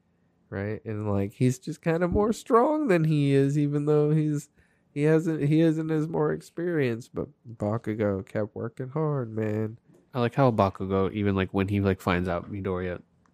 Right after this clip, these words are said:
Speaker 2: gets a new quirk, he's like, "Okay, fuck, I have to find a way to, like, keep up with that." And then he's like, "Oh, you're gonna learn how to fly?" "Ah, I already learned how to fly.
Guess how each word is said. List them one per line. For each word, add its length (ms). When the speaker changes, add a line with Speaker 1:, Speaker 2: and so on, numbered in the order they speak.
Speaker 2:
gets 240
a 80
new 260
quirk, 600
he's 360
like, 400
"Okay, 280
fuck, 200
I 40
have 200
to 60
find 260
a 40
way 140
to, 80
like, 240
keep 260
up 140
with 120
that." 260
And 120
then 80
he's 160
like, 280
"Oh, 200
you're 120
gonna 140
learn 140
how 100
to 80
fly?" 300
"Ah, 320
I 60
already 140
learned 220
how 80
to 100
fly. 360